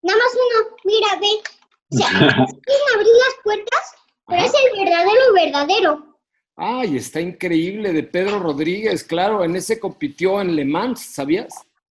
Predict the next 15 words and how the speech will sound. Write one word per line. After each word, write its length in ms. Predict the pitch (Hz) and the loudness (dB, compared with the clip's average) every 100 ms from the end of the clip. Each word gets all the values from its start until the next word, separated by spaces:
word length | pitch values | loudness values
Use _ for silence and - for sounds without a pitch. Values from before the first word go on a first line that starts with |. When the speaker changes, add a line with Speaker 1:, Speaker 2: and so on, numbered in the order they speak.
| _ _ | _ _
Speaker 1:
Sí, 160 | _ 494 554 - - | _ 2 2 0 -4
y 140 | 349 | 0
ganó. 260 | 330 349 403 494 - - _ _ | 2 4 4 2 -4 -14 _ _
Speaker 2:
Y 120 | 131 | -6
ganó, 380 | 131 127 156 240 | -4 -2 0 0
además. 720 | 135 123 185 262 - - - _ | 0 -2 -2 -2 -4 -14 -18 _
Oye, 500 | 151 165 196 190 - - - | -2 2 2 2 -6 -20 -12
¿y, 360 | - 190 202 202 | -6 -6 -4 -2
y 40 | |
ves 220 | 190 247 | 4 4
las 160 | 269 262 | 4 2
carreras 380 | 226 196 226 220 | 0 -2 -2 -2
de 80 | 185 | -4
Fórmula 400 | 202 208 196 170 | -4 -4 0 0
uno? 540 | 165 196 262 - _ | 0 -2 -4 -8 _